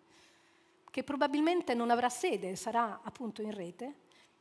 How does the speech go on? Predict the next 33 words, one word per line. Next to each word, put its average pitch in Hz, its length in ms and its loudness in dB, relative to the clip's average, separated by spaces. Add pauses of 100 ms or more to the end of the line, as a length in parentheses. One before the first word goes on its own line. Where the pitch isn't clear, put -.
(360)
e 269 140 -4
io 349 140 4
non 269 160 -2
sarò, 262 300 -2
non 262 160 -2
saprò 294 280 -2
nemmeno 277 800 2
che 208 120 -6
questa 233 560 -2
organizzazione 233 1080 -4 (560)
è 240 100 -12
gestita 214 540 -2
non 247 260 0
da 214 100 2
uomini 214 460 0
ma 190 140 -6
da 190 120 -8
macchine. 180 600 -12 (1900)
Questo 311 320 -4
è 190 80 -6
un 185 120 -10
po' 190 140 -6
il 190 60 -8
nostro 185 320 -12
futuro. 190 460 -14
Quindi 285 500 0
io 269 140 4
a 220 60 2
questo 247 260 -4
punto 403 280 -4
chiedo 220 300 -4
a 214 40 0
voi, 202 400 -4